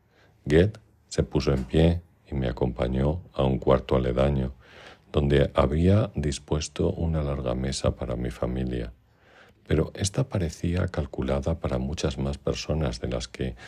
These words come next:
la formaban. Sin duda, había incluido también a los ancestros. Me acomodé en el extremo derecho junto a Goethe. Cuando el banquete hubo terminado, el poeta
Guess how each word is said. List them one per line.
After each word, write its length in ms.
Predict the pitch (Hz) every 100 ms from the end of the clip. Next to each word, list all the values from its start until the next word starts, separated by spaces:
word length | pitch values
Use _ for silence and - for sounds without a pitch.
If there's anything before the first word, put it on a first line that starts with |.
| - _
la 120 | 73 67
formaban. 720 | 71 65 65 62 62 64 - _ _ _
Sin 220 | - 76
duda, 360 | 71 80 95 120 - - - - -
había 220 | 69 69
incluido 420 | 69 69 69 67
también 460 | 65 62 64 67 64
a 60 | 62
los 200 | 62 64
ancestros. 720 | 60 - 69 - - - - _ - - - - -
Me 80 | 73
acomodé 560 | 67 67 64 71 71
en 100 | 65
el 100 | 64
extremo 440 | 64 - 65 65 64
derecho 440 | 64 69 71 -
junto 300 | - 67 67
a 40 | 62
Goethe. 340 | 69 67 - - _ - - - -
Cuando 440 | - 73 69 69 69
el 140 | - 69
banquete 440 | 71 69 - -
hubo 220 | 110 101
terminado, 680 | 92 80 71 69 71 78 101 -
el 160 | 69
poeta 520 | - 71 69 87 92